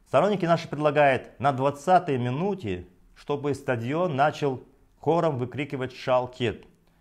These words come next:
Я такие инициативы приветствую. Это будет демонстрироваться по всем каналам Казахстана. Это будет демонстрироваться, люди будут снимать в телефоны, социальные сети.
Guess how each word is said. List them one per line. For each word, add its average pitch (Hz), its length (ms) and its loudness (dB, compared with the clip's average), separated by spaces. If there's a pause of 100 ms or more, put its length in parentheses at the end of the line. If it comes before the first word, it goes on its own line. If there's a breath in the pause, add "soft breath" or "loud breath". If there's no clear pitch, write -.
(280)
Я 160 200 4
такие 147 360 -6
инициативы 127 480 -6
приветствую. 117 760 -6 (340 soft breath)
Это 151 240 -2
будет 139 200 -4
демонстрироваться 135 720 -4
по 127 140 -4
всем 135 320 -4
каналам 120 560 0 (320)
Казахстана. 120 680 -4 (640 soft breath)
Это 151 340 2
будет 143 300 -2
демонстрироваться, 131 760 -2
люди 135 180 -4
будут 120 220 -4
снимать 131 380 -4 (180)
в - 40 -20
телефоны, 127 420 -4
социальные 113 500 -2
сети. 131 580 -6